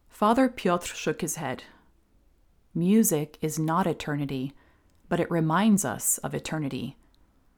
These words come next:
Profound music does." "What is eternity?" Gleb asked.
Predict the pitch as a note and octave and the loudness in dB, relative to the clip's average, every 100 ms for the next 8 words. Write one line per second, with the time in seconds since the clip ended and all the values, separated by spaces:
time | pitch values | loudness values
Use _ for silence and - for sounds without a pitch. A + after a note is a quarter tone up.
0 | - F#3 - - G3+ A#3 F3+ C#3+ C3+ - | -2 0 2 2 4 4 2 0 -4 -4
1 | - C3 A#2 A2+ - - _ _ _ _ | -8 -8 -8 -8 -12 -14 _ _ _ _
2 | _ _ _ _ _ _ _ - _ _ | _ _ _ _ _ _ _ -20 _ _
3 | - F3 A3+ C4 A#3 A3+ A#3 A#3+ C3 B2+ | -4 2 4 4 2 2 4 4 2 -4
4 | D3 _ _ _ E3 D#3 D3+ D3+ C#3+ - | -8 _ _ _ -2 -2 0 -2 -4 -8